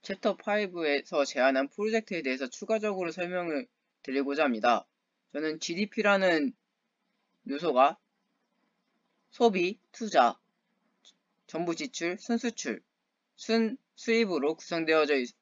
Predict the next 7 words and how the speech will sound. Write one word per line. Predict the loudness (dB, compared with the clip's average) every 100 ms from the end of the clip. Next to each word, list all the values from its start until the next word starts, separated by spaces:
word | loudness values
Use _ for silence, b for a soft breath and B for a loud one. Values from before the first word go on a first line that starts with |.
| -10
있다는 | -6 0 0 0
것을 | -2 -2 -4 -6 _ _ _ _ _ _ _ _ _ _ _ _ _ _
확인할 | -2 0 2 0
수 | -2
있었습니다. | -6 -6 -6 -4 0 0 0 _ _ _
따라서 | 6 6 6 2 -2 _ _ _ _
소비, | -4 -2 -2 -4